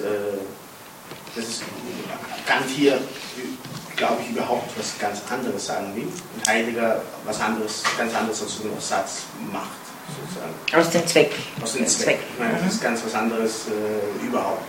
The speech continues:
Speaker 1: Ich meine, der, äh, er fügt die, den Begriff der Persönlichkeit ein, der, der benutzt dann, okay, das von Kant so, aber das, dieser Satz so auf einer ontologischen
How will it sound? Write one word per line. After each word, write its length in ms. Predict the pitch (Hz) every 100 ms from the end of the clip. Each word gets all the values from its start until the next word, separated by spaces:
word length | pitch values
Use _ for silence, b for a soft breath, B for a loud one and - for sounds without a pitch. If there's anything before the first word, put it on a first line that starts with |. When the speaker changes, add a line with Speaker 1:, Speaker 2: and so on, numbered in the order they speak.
| -
Speaker 1:
Ich 60 | 113
meine, 160 | 110
der, 260 | 101 101 98
äh, 1900 | 101 98 95 - - - - - - - - - - - - - - - 214
er 60 |
fügt 440 | - - 123 - 123
die, 80 |
den 200 | 120 113
Begriff 260 | 113 - 120
der 80 | -
Persönlichkeit 600 | 113 120 127 127 147 139
ein, 180 | 143 143
der, 340 | 123 - 127
der 60 | 120
benutzt 360 | 127 131 - -
dann, 200 | 117 113 -
okay, 140 | 120
das 120 | - -
von 220 | 113 -
Kant 320 | - - 165
so, 320 | - 123 139 -
aber 200 | 117 117 117
das, 180 | 110 - B B -
dieser 160 | 139 143
Satz 440 | 131 - - -
so 80 | 123 123
auf 260 | 117 -
einer 260 | 117 113 110
ontologischen 1120 | 117 113 117 113 131 139 143 - 135 127